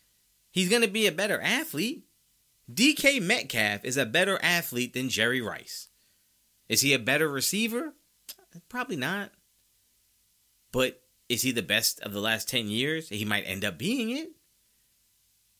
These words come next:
That's what I'm saying. Like, you can't compare. LeBron James,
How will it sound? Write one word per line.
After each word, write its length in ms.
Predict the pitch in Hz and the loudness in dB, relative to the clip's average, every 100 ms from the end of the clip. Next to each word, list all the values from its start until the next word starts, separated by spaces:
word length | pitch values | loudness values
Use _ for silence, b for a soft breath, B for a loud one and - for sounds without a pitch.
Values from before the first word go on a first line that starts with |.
| _ _ _ _ _ _ | _ _ _ _ _ _
That's 260 | 123 131 - | -4 -2 -2
what 100 | 110 | -4
I'm 120 | 80 | -8
saying. 360 | 73 - 50 - _ _ _ _ _ _ _ _ - | -10 -12 -16 -20 _ _ _ _ _ _ _ _ -8
Like, 340 | 90 90 90 | -6 -6 -10
you 220 | 104 120 135 | -6 -4 -2
can't 260 | 175 147 | -2 -4
compare. 420 | 135 120 123 117 | -4 -8 -4 -2
LeBron 520 | 101 113 131 180 196 160 | -2 -6 -2 -2 -2 -4
James, 640 | 110 117 120 123 123 - | -2 -2 -4 -8 -10 -14